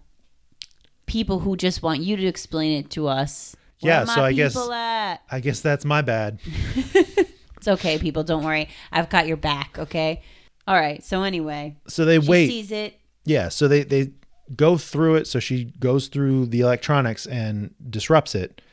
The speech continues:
Speaker 2: and they wait to see who's gonna come and fix it.
Speaker 1: Oh, snap.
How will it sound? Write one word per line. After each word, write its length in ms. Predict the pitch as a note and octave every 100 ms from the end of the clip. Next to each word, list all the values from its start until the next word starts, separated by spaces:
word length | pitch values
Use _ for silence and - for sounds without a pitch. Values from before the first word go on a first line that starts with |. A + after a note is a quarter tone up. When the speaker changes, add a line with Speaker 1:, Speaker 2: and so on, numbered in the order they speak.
| _ -
Speaker 2:
and 160 | A#2
they 140 | A#2 A#2
wait 400 | A#2+ C3+ A2+ -
to 140 | A2+
see 480 | - C3 A2+ G#2+ -
who's 240 | - C3 G#2+
gonna 160 | A#2+
come 200 | G#2 A#2+
and 140 | G2+ F2+
fix 240 | B2 -
it. 160 | E2 - _ _ _
Speaker 1:
Oh, 720 | - D3 E3 B3+ B3 D#3+ C3+ C3
snap. 840 | - - D3 C#3 C#3+ F3+ D#3+ -